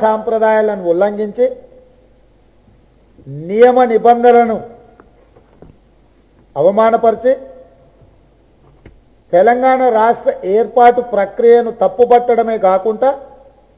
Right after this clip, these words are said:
కాంగ్రెస్ పార్టీని దూషించడమే కాకుండా,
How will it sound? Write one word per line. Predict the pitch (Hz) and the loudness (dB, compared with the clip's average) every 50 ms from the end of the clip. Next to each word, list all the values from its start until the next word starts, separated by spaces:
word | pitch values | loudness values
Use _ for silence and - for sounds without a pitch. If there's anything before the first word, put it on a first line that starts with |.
| _ _ _ _ _ _ _ _ _ _ - | _ _ _ _ _ _ _ _ _ _ -6
కాంగ్రెస్ | 180 185 220 247 262 262 262 254 - - - | -4 0 0 0 0 2 2 2 2 0 0
పార్టీని | 247 226 233 233 233 - 233 226 233 220 160 147 | 0 0 0 -2 -4 -4 -6 -4 -6 -6 -8 -6
దూషించడమే | 180 196 214 - 226 240 233 - 247 233 233 226 233 208 196 | -6 -6 -6 -6 -8 -8 -4 -2 -2 0 0 -2 -2 -2 0
కాకుండా, | 196 208 214 220 233 233 - 269 | 0 0 0 -2 -4 -2 -2 -2